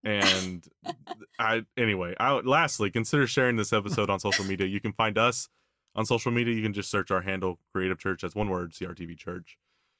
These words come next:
Speaker 1: Uh, special thanks to Chadi for being on Creative Church Podcast Network. Um, you can listen to all of her shows. Just search Creative Church on wherever you get your podcast. Also, special thanks to Church Media Squad for sponsoring today's show. Do us a big favor.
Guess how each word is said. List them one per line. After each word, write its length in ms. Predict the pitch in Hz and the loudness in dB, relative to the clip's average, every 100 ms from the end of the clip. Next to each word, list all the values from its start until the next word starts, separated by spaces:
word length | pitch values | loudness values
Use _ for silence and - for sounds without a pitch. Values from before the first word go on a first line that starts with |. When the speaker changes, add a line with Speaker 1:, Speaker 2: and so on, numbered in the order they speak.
| _ - | _ 0
Speaker 1:
Uh, 140 | 98 | 0
special 320 | 92 123 117 | 2 0 0
thanks 220 | 117 120 - | 0 0 -2
to 60 | |
Chadi 340 | 98 113 110 107 | -2 0 2 0
for 140 | - | -4
being 200 | 92 104 | -2 0
on 160 | 98 92 | 0 -2
Creative 220 | - 98 | -2 -2
Church 140 | 98 90 | -2 -2
Podcast 360 | 95 95 95 - | -2 0 -4 -4
Network. 340 | 95 95 95 - | -4 0 -2 -2
Um, 340 | 92 87 85 82 _ _ _ | -10 -10 -10 -14 _ _ _
you 80 | 95 | -2
can 80 | 110 | 0
listen 200 | 113 113 | 2 4
to 60 | |
all 160 | 110 117 | 6 4
of 60 | 110 | 4
her 100 | 117 | 0
shows. 320 | - 131 131 | 2 0 0
Just 200 | 98 90 | -4 -4
search 260 | 107 101 - | -2 -2 -2
Creative 300 | 101 101 98 | 0 0 0
Church 320 | 107 98 - | -2 -2 -8
on 240 | 92 87 87 | -10 -8 -6
wherever 240 | 90 90 | -4 -2
you 120 | 92 90 | -4 -6
get 160 | 95 | -8
your 100 | 95 | -8
podcast. 560 | - 107 - 95 92 - - | -4 -2 0 -2 -2 -10 -4
Also, 280 | 147 156 127 | -2 2 0
special 280 | - 147 143 | 0 -4 -2
thanks 200 | 160 147 | -4 -4
to 80 | - | -6
Church 220 | 131 - | -6 -4
Media 240 | 107 117 | -6 -6
Squad 280 | 110 - 98 | -6 -2 -2
for 60 | - | -2
sponsoring 340 | - 92 98 87 | -6 -6 -6 -8
today's 180 | 87 | -8
show. 220 | - 95 90 | -4 -4 -4
Do 100 | 101 | -8
us 80 | 95 | -6
a 40 | |
big 160 | 101 - | -8 -2
favor. 320 | 101 98 | 0 0